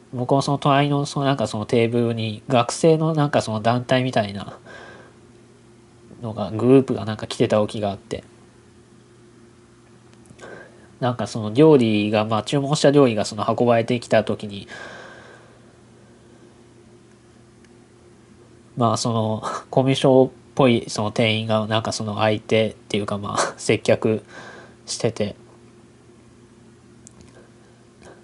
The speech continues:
なんかその「何々です」っていう部分は、まあ、聞こえるっていう、まあ、感じで、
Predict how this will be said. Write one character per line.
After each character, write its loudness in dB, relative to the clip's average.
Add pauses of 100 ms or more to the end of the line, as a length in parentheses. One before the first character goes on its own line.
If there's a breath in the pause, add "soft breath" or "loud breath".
(260)
な 0
ん -2
か -4
そ -6
の -4
「何 2
々 0
で 2
す」 -8
っ -20
て 2
い 4
う 2
部 2
分 2
は、 6
ま 2
あ、 -6 (1700 loud breath)
聞 -14
こ 6
え 4
る 2
っ -2
て -6
い 0
う、 -2
ま -6
あ、 -10
感 -6
じ -10
で、 -6